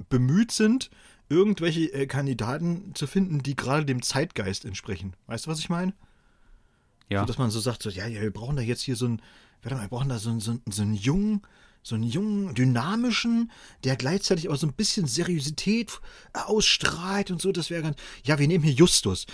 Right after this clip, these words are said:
Speaker 1: Justus, den Bankkaufmann, den fünfundzwanzigjährigen Bankkaufmann. Da, da, da können sich die, die älteren Muttis, die können sich mit dem ganz gut identifizieren und die jungen Leute fühlen sich auch irgendwie repräsentiert.“ Und dann denke ich immer so, „Nee, nee.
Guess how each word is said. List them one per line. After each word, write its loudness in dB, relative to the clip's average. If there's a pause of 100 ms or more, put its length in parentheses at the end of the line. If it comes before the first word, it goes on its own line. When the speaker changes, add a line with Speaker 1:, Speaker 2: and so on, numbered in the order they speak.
(140)
Speaker 1:
Justus, 6
den 6
Bankkaufmann, 4 (220)
den 6
fünfundzwanzigjährigen 4
Bankkaufmann. 2 (240)
Da, 0
da, 0
da 2
können 8
sich 2
die, 2 (200)
die -2
älteren 6
Muttis, 4 (160)
die 0
können 4
sich 0
mit 4
dem 2
ganz 0
gut -6
identifizieren 2 (180)
und 0
die -2
jungen 6
Leute 4
fühlen 4
sich -4
auch -2
irgendwie 2
repräsentiert.“ -2 (240)
Und 2
dann 4
denke 4
ich -2
immer 2
so, 0 (180)
„Nee, 10 (640)
nee. 10